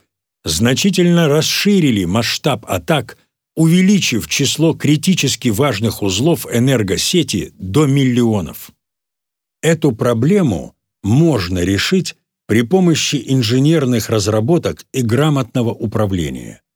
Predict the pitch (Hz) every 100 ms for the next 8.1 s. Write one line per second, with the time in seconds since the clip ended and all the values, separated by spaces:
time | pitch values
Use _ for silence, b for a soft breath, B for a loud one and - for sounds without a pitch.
0 | _ _ _ _ - - 131 135 214 202
1 | - 117 80 78 - 143 165 131 180 190
2 | 160 123 110 95 160 131 110 95 127 180
3 | 160 107 76 - _ - 151 156 127 151
4 | 190 165 165 135 123 175 175 151 - 214
5 | 170 101 101 - 151 175 110 113 95 76
6 | _ _ - 143 - 107 135 113 - 131
7 | - 113 98 - 104 90 107 143 139 -